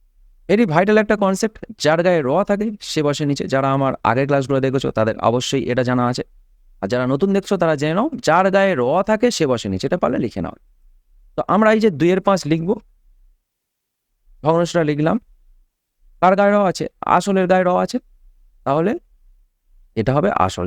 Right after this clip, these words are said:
যার গায়ে র থাকে সে বসে নিচে, অর্থাৎ পাঁচ হলো আসল আর সুদ হলো দুই।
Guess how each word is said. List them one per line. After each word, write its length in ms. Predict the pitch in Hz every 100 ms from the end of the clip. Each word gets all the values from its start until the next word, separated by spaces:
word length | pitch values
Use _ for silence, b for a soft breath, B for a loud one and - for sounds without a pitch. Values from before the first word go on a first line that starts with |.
| 92
যার 140 | 113 127
গায়ে 160 | 135 127 - - 107
র 20 | 131 175
থাকে 180 | 175 202
সে 100 | - 120
বসে 180 | 127 190 120
নিচে, 200 | - - - _ _ _ _ _ - -
অর্থাৎ 200 | 123 196 - -
পাঁচ 180 | 151 160
হলো 120 | 196 165 180
আসল 220 | 254 359 - _ _ - - _ 101
আর 80 | -
সুদ 200 | - 143 160
হলো 140 | 214 277 _ _ _ _ _ -
দুই। 120 | 101